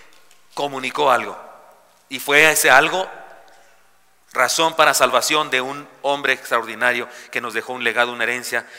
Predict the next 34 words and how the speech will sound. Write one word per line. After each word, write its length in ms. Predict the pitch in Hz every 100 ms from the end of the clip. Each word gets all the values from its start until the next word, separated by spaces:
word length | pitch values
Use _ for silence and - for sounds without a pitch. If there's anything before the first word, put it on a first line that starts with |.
| - -
en 80 |
la 120 | 113 110
palabra 320 | 110 113 113
del 100 | 107
Señor. 300 | 101 92 80 - _ -
Así 140 | 135 160
que 120 | 170
tengo 160 | 175
un 60 | 170
desafío 500 | 170 151 131 170 165
para 220 | 156 131
todos 180 | 151 156
nosotros, 440 | 143 160 151 131 -
queridos 320 | 120 131 123
hermanos. 500 | 113 117 101 - - _ _ _ - - -
Es 160 | 165 180
triste, 360 | - 214 - 151
pero 160 | 147
algunos 260 | 151 170 185
prefieren 380 | 160 156 170 185
identificarse, 800 | 160 143 147 131 135 147 190 175 -
escoger, 680 | 151 - 127 - 151 190 - 160
unirse 460 | 147 147 180 -
y 100 | 196
gastar 300 | 139 - 190
su 120 | 196
vida 320 | 170 202 202 - -
con 120 | - 165
cosas 380 | 196 190 202 - - - - _ _ _
que 180 | - -
son 220 | 196 196
modas 380 | 180 214 208 170
del 120 | 151
mundo. 320 | 170 180 113